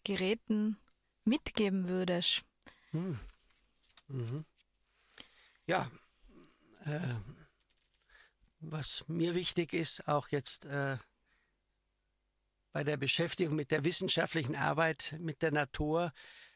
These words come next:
Speaker 2: äh, auch da bin ich ein Wanderer zwischen den Welten, also alles hat mir da nicht gepasst.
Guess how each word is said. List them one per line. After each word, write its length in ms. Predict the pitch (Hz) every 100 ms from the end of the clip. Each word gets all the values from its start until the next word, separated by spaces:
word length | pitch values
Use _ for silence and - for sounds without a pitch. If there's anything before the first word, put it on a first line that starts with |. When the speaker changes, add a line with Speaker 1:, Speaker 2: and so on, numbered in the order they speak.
| _ _
Speaker 2:
äh, 380 | 147 147 147 147 107 - _ _ _ _ _ _ _ _ _ _ _ _ _ _ - -
auch 140 | 165
da 180 | - 170
bin 160 | 196
ich 160 | 180 170
ein 160 | 165 160
Wanderer 400 | 165 180 170 160
zwischen 380 | - 170 -
den 180 | 160 165
Welten, 480 | 151 208 - 185 170
also 180 | 151 147
alles 340 | 160 175 -
hat 180 | 165 -
mir 100 | 170
da 160 | 160 156
nicht 220 | 170 -
gepasst. 520 | 170 160 175 - -